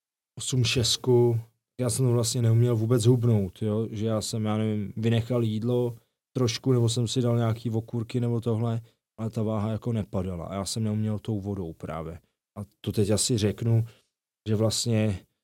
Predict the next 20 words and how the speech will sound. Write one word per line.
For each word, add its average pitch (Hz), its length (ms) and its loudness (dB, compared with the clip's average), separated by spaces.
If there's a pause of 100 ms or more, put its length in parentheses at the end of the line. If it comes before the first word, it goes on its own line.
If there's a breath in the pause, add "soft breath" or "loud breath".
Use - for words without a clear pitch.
(320)
dneska 113 840 2
tak 117 200 -6
mi 120 140 -2
občas 110 360 -4
váha 107 260 0
skočí 113 380 -6
třeba 120 200 0
na 113 100 2
devadesát 110 520 0
čtyři, 113 500 -2
většinou, 107 340 -4
když 110 140 -4
třeba 110 220 -4
nemám 107 320 0
dlouho 110 300 0
zápas 98 500 -4
nebo 113 200 0
nějakou 113 340 -4
dobu 107 280 -2
díl, 107 300 -2